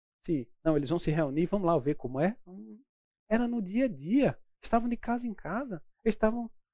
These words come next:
nas refeições. Eles estavam apontando pra Deus. Sabe por quê? Enquanto isso,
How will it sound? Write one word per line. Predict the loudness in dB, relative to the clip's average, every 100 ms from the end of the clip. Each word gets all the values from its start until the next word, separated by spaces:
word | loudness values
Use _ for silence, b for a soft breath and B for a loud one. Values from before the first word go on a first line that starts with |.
| _ -6
nas | 2
refeições. | 2 4 0 0 -2 -2 -2 -4 -20 _ _ 0
Eles | 0
estavam | 0 -2 -2 -6
apontando | -4 -4 -4 -4 -2 0 -2
pra | -2 -2 0
Deus. | 2 0 0 -10 _ _
Sabe | 4 4
por | 0
quê? | 2 2 2 -4 _ _ _
Enquanto | 2 8 10 10
isso, | 6 4 0 -8